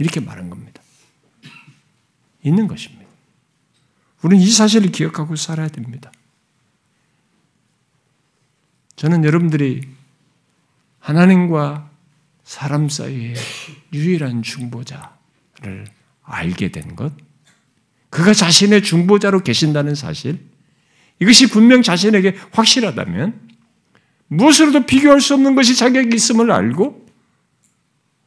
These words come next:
이 세상에서 어떤 조건에서든 그를 바라보라 하죠.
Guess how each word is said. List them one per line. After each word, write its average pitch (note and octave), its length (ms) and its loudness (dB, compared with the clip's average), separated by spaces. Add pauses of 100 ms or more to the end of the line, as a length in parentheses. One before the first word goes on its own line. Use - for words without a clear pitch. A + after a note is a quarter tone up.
(380)
이 C#3+ 140 -4
세상에서 A#2+ 760 -10 (720)
어떤 G#3 340 4
조건에서든 D#3+ 840 0 (600)
그를 D3 320 -6
바라보라 B2+ 520 -12
하죠. - 180 -20